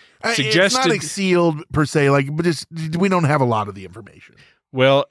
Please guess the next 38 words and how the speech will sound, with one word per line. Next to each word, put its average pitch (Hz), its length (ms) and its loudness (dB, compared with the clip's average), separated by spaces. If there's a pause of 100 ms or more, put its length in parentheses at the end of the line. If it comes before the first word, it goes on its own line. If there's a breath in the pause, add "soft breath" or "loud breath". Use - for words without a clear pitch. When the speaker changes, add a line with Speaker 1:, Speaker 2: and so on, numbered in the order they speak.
(140)
Speaker 2:
they 127 320 -2
apparently 190 420 -2
suggested 127 520 -2
a 98 40 -4
possible 123 480 -2
natural 110 380 -2
cause, 92 380 -4
but 98 140 -8
they 98 100 0
didn't 104 520 -4
get 107 120 0
into 104 240 -2
the 92 120 -8
specifics 113 680 -4
Speaker 1:
Yeah. 90 60 -12
Speaker 2:
of 73 60 -20
it, - 120 -20
right? 95 280 -10
So, 95 340 -6 (720 soft breath)
no 190 100 -2
matter 208 160 2
what, 143 260 2 (480)
the 123 280 -2
raf's 123 560 -2
involvement 110 720 0
lent 127 600 -2
an 147 140 -2
air 113 300 2
of 120 120 -2
credibility 104 680 0
and 98 120 -2
seriousness 104 560 0
to - 120 -4
the 90 100 -6
Tully 98 560 -4
saucer 101 600 -2
nest 90 640 -4
case. - 760 -8